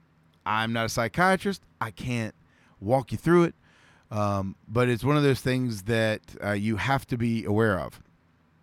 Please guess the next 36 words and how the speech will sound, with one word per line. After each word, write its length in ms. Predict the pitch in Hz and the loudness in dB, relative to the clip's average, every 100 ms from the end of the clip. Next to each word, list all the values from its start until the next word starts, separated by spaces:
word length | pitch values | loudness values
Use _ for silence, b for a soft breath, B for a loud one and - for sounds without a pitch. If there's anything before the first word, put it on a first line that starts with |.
| _ _ _ _ _ - - _ - | _ _ _ _ _ -20 -20 _ -4
We 380 | 123 131 123 | 0 2 0
deal 480 | 104 98 135 147 143 | -4 -2 0 2 2
with 300 | 131 120 90 | 0 -2 -4
denial 600 | 98 107 110 104 92 92 85 _ _ - | -8 -4 -2 -4 -6 -12 -18 _ _ -8
a 80 | |
lot 500 | 110 110 95 80 - - b b b b b - | -4 -2 -2 -4 -8 -20 b b b b b -2
in 120 | 110 | 2
our 140 | 107 | 2
line 180 | 104 101 | 2 0
of 80 | 98 | -2
work. 240 | 95 78 - | -4 -6 -6
And 240 | 107 104 | -4 -2
denial 540 | 95 104 123 135 135 - - | -2 0 2 2 2 -2 -4
ain't 320 | 127 139 110 | -4 -4 -4
just 280 | 110 147 131 | -2 0 0
a 60 | |
river 300 | 139 151 156 | 2 4 4
in 100 | 151 | 4
Egypt, 380 | 165 135 139 - | 4 2 -2 -2
baby. 300 | 131 131 117 - _ b b b b b | -2 0 -2 -8 _ b b b b b
It 180 | 127 143 | 0 2
is 120 | 139 | 0
something 440 | - 165 143 156 143 | 0 0 0 -2 2
that, 400 | 135 127 117 120 | 4 4 2 0
uh, 160 | 117 | 0
weaves 480 | 117 147 156 156 123 | 4 4 4 2 -2
its 180 | 139 107 | -6 -2
way 320 | 135 135 131 | 0 2 2
in 80 | 135 | 0
and 140 | 127 | 0
out 220 | 120 123 | 0 0
of 100 | 117 | 0
everything 280 | 117 120 120 | 0 0 0
that 80 | 113 | -2
we 140 | 104 107 | -4 -4
do. 320 | 107 101 | -2 -4